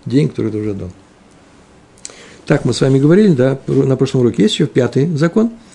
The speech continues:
и сегодня мы его начинаем читать. Нитьяшу Габалим.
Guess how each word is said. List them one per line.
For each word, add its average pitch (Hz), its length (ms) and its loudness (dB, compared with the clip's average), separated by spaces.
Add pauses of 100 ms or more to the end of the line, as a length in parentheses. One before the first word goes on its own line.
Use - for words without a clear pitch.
(160)
и 139 60 -4
сегодня 175 280 4
мы 123 60 4
его 120 120 4
начинаем 170 360 2
читать. - 340 -8 (2000)
Нитьяшу 156 680 4
Габалим. 156 600 4